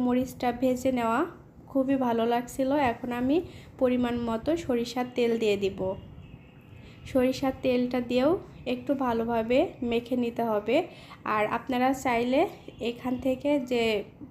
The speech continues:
পেঁয়াজ মরিচের ভর্তা, এইটাও কিন্তু উঠে রাখতে পারেন, তাহলে আর একটা আইটেমও বেড়ে যাবে।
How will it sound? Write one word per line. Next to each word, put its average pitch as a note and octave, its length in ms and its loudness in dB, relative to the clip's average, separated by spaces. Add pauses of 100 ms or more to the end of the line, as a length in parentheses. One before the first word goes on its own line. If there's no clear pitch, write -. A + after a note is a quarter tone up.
(180)
পেঁয়াজ A#3+ 260 2 (120)
মরিচের B3+ 380 2 (100)
ভর্তা, A3+ 360 -2 (200)
এইটাও B3 320 -2 (100)
কিন্তু C4 280 -2 (480)
উঠে C4 200 2 (100)
রাখতে G#3+ 340 -2
পারেন, G3+ 300 0
তাহলে A#3+ 340 0
আর A3+ 140 2
একটা A#3 240 -10
আইটেমও A#3+ 400 -2 (460)
বেড়ে B3 240 4 (100)
যাবে। A3 280 0